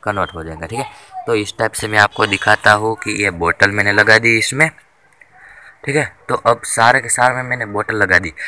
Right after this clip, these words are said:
लेकिन उसमें एक काम और किया, उसमें पानी भर दिया, ठीक है। पूरा का पूरा पानी नहीं भरना guys, थोड़ा बहुत ही हमें पानी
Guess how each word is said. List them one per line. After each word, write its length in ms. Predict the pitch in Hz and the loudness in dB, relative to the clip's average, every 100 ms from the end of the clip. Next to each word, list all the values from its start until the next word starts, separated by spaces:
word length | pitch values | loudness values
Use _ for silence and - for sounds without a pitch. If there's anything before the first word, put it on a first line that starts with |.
| - - | -14 -6
लेकिन 280 | 107 123 120 | -4 -4 -6
उसमें 240 | 117 123 - - | -8 -10 -8 -2
एक 220 | 110 - | -2 0
काम 220 | 110 110 | 0 0
और 240 | 107 104 104 | 0 -4 -4
किया, 220 | 117 107 | -2 -4
उसमें 260 | 98 120 117 - | -4 -10 -6 2
पानी 260 | 107 95 | 2 2
भर 200 | 82 85 | -8 -12
दिया, 240 | 80 80 78 | -10 -8 -8
ठीक 200 | 110 135 | -8 -12
है। 120 | 120 _ _ _ _ _ _ _ 117 | -12 _ _ _ _ _ _ _ -4
पूरा 180 | 120 | -2
का 80 | 123 | -2
पूरा 220 | 123 127 120 | -2 -2 -2
पानी 300 | 120 120 120 | 0 0 0
नहीं 120 | 123 | -4
भरना 280 | - 117 117 | -4 -4 -2
guys, 280 | 120 127 - - - - - | 0 -2 -8 -20 -20 -18 -6
थोड़ा 200 | 104 107 | 0 0
बहुत 340 | 104 101 107 101 | 0 -4 -4 -4
ही 100 | 104 | -4
हमें 200 | 98 104 | -4 -2
पानी 340 | 98 98 - | 0 0 -2